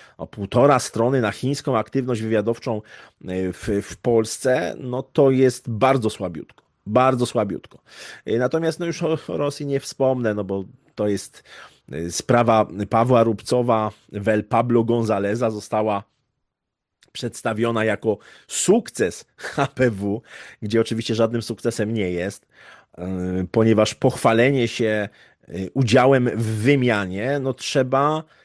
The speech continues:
trzeba uczciwie dopowiedzieć. Jeżeli prawdą jest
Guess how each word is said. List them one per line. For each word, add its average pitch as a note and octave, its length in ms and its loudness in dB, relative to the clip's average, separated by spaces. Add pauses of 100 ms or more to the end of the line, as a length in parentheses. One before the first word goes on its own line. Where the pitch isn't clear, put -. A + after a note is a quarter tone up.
(460)
trzeba C3 340 0
uczciwie B2+ 600 -2
dopowiedzieć. C#3 880 0 (760)
Jeżeli A#2+ 680 0 (120)
prawdą C3 520 2
jest A2+ 460 -6